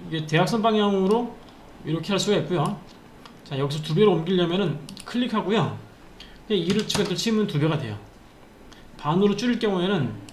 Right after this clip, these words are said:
클릭하고 영점오를 치고 엔터를 치면 됩니다. 스케일 대각선만 되는 것이 아니라 여기도 됩니다. 똑같습니다. 이렇게 이를 치면 두 배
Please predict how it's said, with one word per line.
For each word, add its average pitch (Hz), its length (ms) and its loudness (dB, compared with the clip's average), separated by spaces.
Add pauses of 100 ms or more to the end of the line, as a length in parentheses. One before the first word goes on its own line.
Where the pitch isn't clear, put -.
(120)
클릭하고 214 680 -2 (300)
영점오를 175 840 2
치고 220 380 -4
엔터를 156 220 -2
치면 175 180 -2
됩니다. 120 380 -8 (640)
스케일 208 460 2
대각선만 208 500 4
되는 185 200 2
것이 180 200 2
아니라 156 500 0
여기도 180 300 0
됩니다. 127 220 -2
똑같습니다. 135 480 -4
이렇게 131 340 -8 (1400)
이를 160 240 2
치면 202 320 -2
두 139 160 -6
배 160 320 0